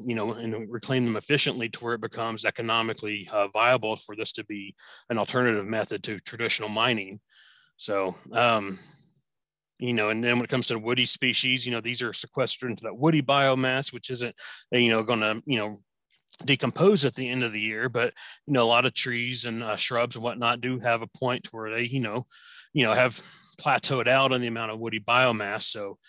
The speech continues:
if there's still that contamination in the soil, uh, or if there's a concern about, uh, some of the, you know, uh, contaminant being, uh, getting into the trophic chain from herbivory, uh, then those might have to be removed and disposed of in the same way as the herbaceous species. They just probably wouldn't need to be,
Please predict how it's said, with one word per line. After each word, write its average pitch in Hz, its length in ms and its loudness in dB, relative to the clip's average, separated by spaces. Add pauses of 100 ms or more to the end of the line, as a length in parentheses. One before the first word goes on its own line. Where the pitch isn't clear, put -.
(240)
if 107 100 0
there's 113 180 -2
still 123 240 2
that 117 140 0
contamination 117 1000 -2
in 127 180 -8
the 107 80 -8
soil, 123 580 4
uh, 110 240 2
or 120 220 0
if - 40 -8
there's 113 220 -6
a - 40 -20
concern 120 500 2
about, 113 340 0 (400)
uh, 110 240 2
some 120 280 0
of 117 140 0
the, 110 320 -2
you 120 140 -4
know, 101 240 -8
uh, 107 200 0
contaminant 117 600 -2
being, 113 420 -2 (420)
uh, 110 140 2
getting 117 200 0
into 117 180 -2
the 110 80 -4
trophic - 380 0
chain 120 320 0
from 101 240 -10
herbivory, 120 880 2
uh, 110 240 2
then 113 180 -4
those 113 300 0
might 113 180 -2
have 123 220 -4
to 117 60 -14
be 117 120 -4
removed 117 400 0
and 113 120 -4
disposed 113 480 0
of 110 120 0
in 110 80 -6
the 107 80 -6
same 107 320 0
way 104 180 -6
as 98 100 -6
the 98 80 -10
herbaceous 113 480 -2
species. - 400 -10
They 110 80 -10
just - 200 -10
probably 113 240 0
wouldn't 113 220 -8
need 113 180 -6
to 120 80 -16
be, 110 280 -4